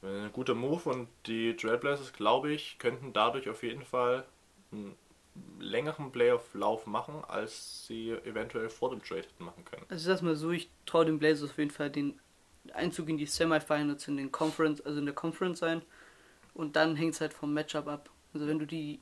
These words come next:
Speaker 2: <clears throat> Lakers, die wahrscheinlich ein, zwei Plätze runterfallen, kriegen wirst in der zweiten Runde und A D und LeBron wirklich fit sind,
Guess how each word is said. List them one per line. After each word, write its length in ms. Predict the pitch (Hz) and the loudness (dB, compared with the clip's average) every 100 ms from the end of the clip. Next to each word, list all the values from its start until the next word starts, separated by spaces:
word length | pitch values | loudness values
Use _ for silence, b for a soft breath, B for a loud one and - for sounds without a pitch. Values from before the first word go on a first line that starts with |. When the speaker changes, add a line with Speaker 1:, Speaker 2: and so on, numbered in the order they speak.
| _ | _
Speaker 2:
<clears throat> 120 | _ | _
Lakers, 680 | - 208 180 170 175 180 - | 4 6 8 6 6 4 4
die 380 | 170 156 156 151 - | 0 -2 -2 -4 -8
wahrscheinlich 440 | 165 160 156 151 - | -4 0 0 0 -4
ein, 120 | 156 | -4
zwei 140 | 151 | -4
Plätze 300 | 147 160 - | -2 -2 0
runterfallen, 800 | 165 170 165 165 151 151 156 147 - _ | 0 4 4 6 6 6 0 -4 -10 _
kriegen 300 | - 180 165 | -6 -2 2
wirst 160 | 160 156 | 2 2
in 80 | 156 | 0
der 80 | |
zweiten 260 | 151 165 156 | 4 4 4
Runde 300 | 160 170 160 | 4 4 6
und 180 | 151 147 | 4 2
A 220 | 151 151 | 2 4
D 180 | 151 156 | 4 2
und 140 | 147 | 2
LeBron 340 | 143 139 147 147 | 2 2 2 2
wirklich 240 | 165 - | -2 -4
fit 200 | - 180 | -2 -2
sind, 260 | - 165 147 | 0 0 0